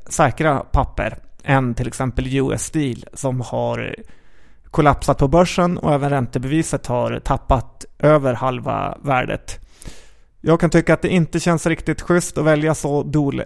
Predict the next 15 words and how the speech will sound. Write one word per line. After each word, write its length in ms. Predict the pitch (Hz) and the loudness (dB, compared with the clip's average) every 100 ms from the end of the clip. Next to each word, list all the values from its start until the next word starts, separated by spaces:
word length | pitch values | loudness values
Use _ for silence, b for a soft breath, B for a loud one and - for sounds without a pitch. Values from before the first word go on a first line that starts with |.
| - | -4
dåliga 360 | 147 143 143 | 0 2 2
bolag 500 | 131 143 131 127 135 - | 0 0 0 -2 -2 -4
och 180 | - 131 | -4 -2
sen 320 | 143 135 135 | 0 0 -2
låtsas 320 | 139 135 127 123 | -2 -4 -4 -4
om 220 | 127 120 | -4 -4
som 160 | - | -6
att 100 | 123 | -6
det 60 | 123 | -6
är 40 | |
ett 80 | 120 | -6
säkert, 680 | - 127 - 131 120 - - | -6 -6 -6 -8 -8 -10 -6
eh, 380 | 120 117 113 117 - - | -4 -4 -6 -8 -12 -14
räntepapper. 760 | - 131 110 - 117 - - - - - - - - | -4 -4 -2 -4 -6 -4 -6 -6 -12 -18 -20 -16 -4
Skämmes. 600 | - 151 143 135 - | 2 4 2 -2 -4